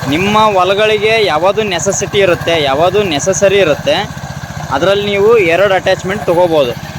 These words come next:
ಎನಿ ಟೂ ಅಟ್ಯಾಚ್ಮೆಂಟ್, ಭಾಳಷ್ಟು ಅಟ್ಯಾಚ್ಮೆಂಟ್ ತೋರಿಸ್ತಿರ್ತೀವಿ ನಾವು. ಬೇಕಾದ್ರೆ ವಿಡಿಯೋದಲ್ಲಿ ನಿಮಗೆ ಶೋ ಮಾಡ್ತೀನಿ, ಅಥವಾ Insta-ದಲ್ಲಿ ನಮ್ದು ಐ ಡಿ ಇದೆ, Agri Agro Industries ಅಂತಂದೇಳಿ. ಅದರಲ್ಲಿ ಹೋಗಿ ನೀವು <clears throat> ನಮ್ದು ಅಕೌಂಟ್ನ ಫಾಲೋ ಮಾಡ್ಕೊಳ್ರಿ,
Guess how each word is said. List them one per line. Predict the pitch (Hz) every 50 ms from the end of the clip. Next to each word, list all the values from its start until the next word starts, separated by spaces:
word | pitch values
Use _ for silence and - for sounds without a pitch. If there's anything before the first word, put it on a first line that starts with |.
| - 131 139
ಎನಿ | 160 196 220 226
ಟೂ | - 226 220
ಅಟ್ಯಾಚ್ಮೆಂಟ್, | 208 185 - 190 180 - - 175 147 139 - - - - - - - - - - - - - 131
ಭಾಳಷ್ಟು | 131 139 151 175 180 - - 208
ಅಟ್ಯಾಚ್ಮೆಂಟ್ | 190 175 190 190 - 196 196 196 170 -
ತೋರಿಸ್ತಿರ್ತೀವಿ | 180 196 208 180 - 202 180 - 170 175 170
ನಾವು. | 151 139 123 123 147 175 208 - - - - - - - -
ಬೇಕಾದ್ರೆ | 147 - 175 170 160 160
ವಿಡಿಯೋದಲ್ಲಿ | 165 180 180 180 185 185 190
ನಿಮಗೆ | 190 180 180 175 170
ಶೋ | 165 160 170 175 180
ಮಾಡ್ತೀನಿ, | 180 180 170 151 - 165 160 180 202
ಅಥವಾ | 214 196 170 151 151 160 175
Insta-ದಲ್ಲಿ | 170 165 160 160 - 202 202 190 202 196 202
ನಮ್ದು | 196 190 190 175 156
ಐ | 156 165
ಡಿ | 165 190 185
ಇದೆ, | 165 151 143 135 135
Agri | 127 156 170 165 156
Agro | 147 143 156 156 151
Industries | 147 151 151 - 135 131 - -
ಅಂತಂದೇಳಿ. | - - - 131 135 127 127 127 147 190 214 - - - - - - - - - - - - -
ಅದರಲ್ಲಿ | 135 139 160 170 175 175 175
ಹೋಗಿ | 185 185 175 196 202 208 214
ನೀವು | 214 - - - 165 156 160 165 165 170 170 170 170 170 - - - 156 - 165 - 180 170 147 131
<clears throat> | - - - - - - - - - - - - - - 135
ನಮ್ದು | 135 139 147 139 139
ಅಕೌಂಟ್ನ | 139 139 - 190 190 196 196 196
ಫಾಲೋ | - - 147 147 160 175 185
ಮಾಡ್ಕೊಳ್ರಿ, | 185 180 175 165 180 170 160 170 180 196